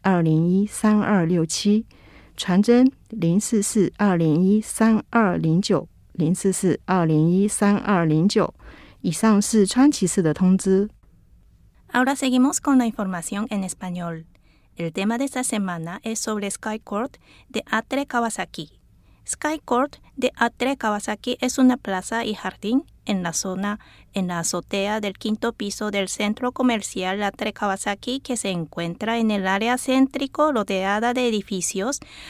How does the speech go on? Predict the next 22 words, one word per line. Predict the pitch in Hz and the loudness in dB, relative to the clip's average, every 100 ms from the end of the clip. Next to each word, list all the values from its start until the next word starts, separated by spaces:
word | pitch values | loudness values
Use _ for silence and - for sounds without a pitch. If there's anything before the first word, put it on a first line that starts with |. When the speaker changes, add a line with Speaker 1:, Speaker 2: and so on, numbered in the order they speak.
| - | -12
Speaker 2:
alrededor | - 196 170 160 160 170 165 | -2 0 0 -2 0 -2 -2
de | 180 | -2
la | 185 | -4
estación | 180 185 180 214 220 | -4 -6 -4 -2 0
de | 247 | -2
Kawasaki. | - 233 214 - 165 - - - - _ - - - | 0 0 0 -2 -6 -8 -14 -16 -20 _ -20 -20 -2
El | 240 | 2
espacio | 254 - 254 254 277 | 2 0 -2 0 -2
está | 262 254 | -2 -2
diseñado | 214 190 190 180 185 202 240 | -2 -4 -4 -4 -4 -4 -2
para | 233 220 | 0 0
que | 208 208 | -2 -4
los | 196 | -4
visitantes | - 185 196 - 208 220 - 262 | -4 -6 -6 -4 -2 0 -2 -4
sientan | - 247 277 - 285 302 - | 0 2 2 2 2 2 4
un | 262 254 | 6 6
ambiente | 226 208 220 262 | 6 2 2 2
abierto | 285 262 220 185 - 214 254 | 2 0 0 -2 -4 -8 -6
conectado | - 170 151 - - 196 214 269 - _ | -4 -4 -4 -6 -2 -2 -2 -6 -8 _
con | 233 233 | -2 0
el | 254 | 0
cielo. | - 170 147 156 | -4 -6 -8 -10